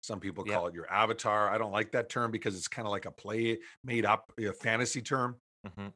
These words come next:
Speaker 1: Right fit client. I love that one.
Speaker 2: Yeah.
Speaker 1: <clears throat> right fit client. So you gotta be clear on that. And then the second thing, for anyone who's selling knowledge, wisdom, authority, experience,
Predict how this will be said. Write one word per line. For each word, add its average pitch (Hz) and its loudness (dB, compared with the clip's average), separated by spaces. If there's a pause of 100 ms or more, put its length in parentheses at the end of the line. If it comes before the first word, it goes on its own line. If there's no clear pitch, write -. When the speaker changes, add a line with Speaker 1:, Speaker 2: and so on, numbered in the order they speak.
Speaker 1:
Right 135 8
fit 139 6
client. 131 4
I 101 2
love 104 6
that 104 4
one. 180 2 (480)
Speaker 2:
Yeah. 117 2
Speaker 1:
<clears throat> 175 0 (520)
right 117 4
fit 117 0
client. 120 0
So 104 -4 (260)
you 113 -2
gotta 143 8
be 175 2
clear 170 6
on 156 4
that. 92 0 (240)
And 127 -2
then 147 4
the 143 4
second 285 4
thing, 139 6
for 139 4
anyone 254 6
who's 180 6
selling 143 6
knowledge, 113 6
wisdom, 107 0
authority, 104 0
experience, 92 -6